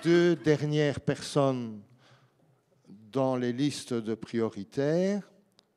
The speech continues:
ben, vont, vont reculer, hein, euh, sans protection, elles. Euh, sans protection de réaffectation, sans possibilité de réaffectation, parce que si elles sont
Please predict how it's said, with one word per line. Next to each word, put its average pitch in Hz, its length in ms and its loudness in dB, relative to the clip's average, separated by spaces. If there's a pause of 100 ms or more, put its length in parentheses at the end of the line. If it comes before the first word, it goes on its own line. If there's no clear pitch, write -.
(440)
ben, - 60 -20 (1160)
vont, 98 680 -14
vont 110 280 -10
reculer, 110 840 -4 (400)
hein, 110 160 -20 (840)
euh, 101 300 2
sans 127 300 -6
protection, 120 640 -4
elles. 190 220 -6 (840)
Euh, 90 160 -14
sans 127 240 -8
protection 113 560 -6
de 131 80 -2
réaffectation, 113 840 -6
sans 117 180 -10
possibilité 104 720 -8
de 110 80 -14
réaffectation, 104 840 -10
parce - 180 -16
que 107 140 -14
si - 220 -12
elles 123 160 -6
sont 117 380 -8